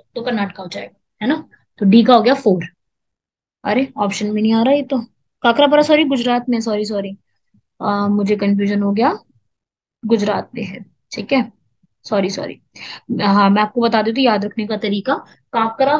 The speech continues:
खाखरा, आपको पता है ना गुजरात में खाखरा खाए जाते हैं, तो वहां से याद रख लो काकरा खाखरा। फिर घाट प्रभा कहाँ पे है? कर्नाटका, रखरा,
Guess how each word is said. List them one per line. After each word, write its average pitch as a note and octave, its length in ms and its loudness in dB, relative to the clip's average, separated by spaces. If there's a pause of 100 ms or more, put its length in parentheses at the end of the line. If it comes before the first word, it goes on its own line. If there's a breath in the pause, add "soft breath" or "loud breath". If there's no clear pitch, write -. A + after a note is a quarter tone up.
खाखरा, F#3+ 480 -4 (180)
आपको G#3 220 -8
पता A#3 200 -4
है C#4 60 0
ना D#4 60 -6
गुजरात A3+ 380 -2
में B3 100 -8
खाखरा G#3 360 -4
खाए G3 180 -6
जाते F3+ 300 -12
हैं, - 80 -20 (120)
तो G#3+ 60 -8
वहां G3+ 200 -2
से A3+ 100 -6
याद G3+ 180 0
रख G3 80 -6
लो D4 100 0
काकरा A3 460 -6
खाखरा। - 420 -16 (800)
फिर A#3+ 140 4
घाट G#3+ 280 2
प्रभा B3+ 280 4
कहाँ B3+ 280 2
पे C4+ 60 2
है? D#4+ 120 0
कर्नाटका, G3 720 -2 (360)
रखरा, B3+ 420 0